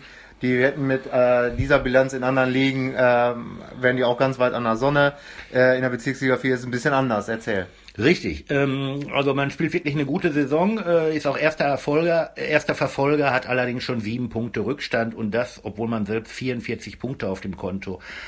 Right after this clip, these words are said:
Speaker 2: hat. Aber da gibt's eben Langholthausen und dort hat der tuss Sundern auch die bislang einzige Saisonniederlage kassiert, äh, drei zu vier im Hinspiel. Äh,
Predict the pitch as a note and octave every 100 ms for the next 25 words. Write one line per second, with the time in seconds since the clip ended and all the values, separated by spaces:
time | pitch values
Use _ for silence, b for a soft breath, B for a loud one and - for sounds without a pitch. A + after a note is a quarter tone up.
0 | B G#2+ G#2 B2 B2 A2+ A#2 - C3 B2
1 | B2 B2+ A#2 C3+ C#3+ G#2+ G#2 A#2+ C#3+ C#3+
2 | _ _ - B2 B2 G2 B2+ C3+ B2 B2
3 | - A#2 B2 B2 B2+ B2+ B B B B
4 | B - B2 A#2+ A2+ G#2 - C3 D#2+ A#2+
5 | A#2+ B2+ A#2 A2 G2+ B2 C#3+ C#3+ C#3 C3+
6 | C3+ - B2+ - C3 C3+ C3+ - A2+ G2+
7 | G#2+ A#2 G#2+ - A2 G#2 G2 A#2 - D#3+
8 | F3 G3 - B B B B B B C#3
9 | C3+